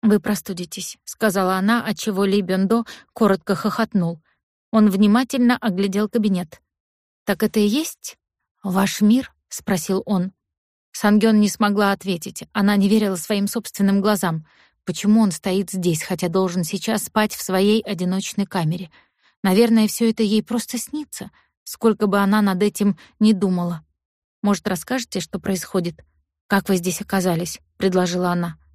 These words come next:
Ли Бён До, который теперь разглядывал книги на полках, повернулся, чтобы посмотреть на неё,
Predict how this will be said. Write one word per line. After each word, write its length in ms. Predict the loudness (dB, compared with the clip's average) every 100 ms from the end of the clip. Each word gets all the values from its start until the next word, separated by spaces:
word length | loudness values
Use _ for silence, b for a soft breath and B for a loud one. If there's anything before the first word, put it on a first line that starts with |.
| _ _ _ _
Ли 140 | 4
Бён 220 | 6 6
До, 140 | 4 2
который 340 | 0 0 -2
теперь 300 | 0 -2 -2 0
разглядывал 680 | 0 0 0 0 0 -2
книги 320 | 0 2 2
на 140 | 2 0
полках, 420 | -2 -4 -2 -2
повернулся, 600 | 0 2 2 2 2 -2
чтобы 260 | -2 -2 0
посмотреть 520 | -2 -2 0 0 0
на 60 |
неё, 340 | 2 4 2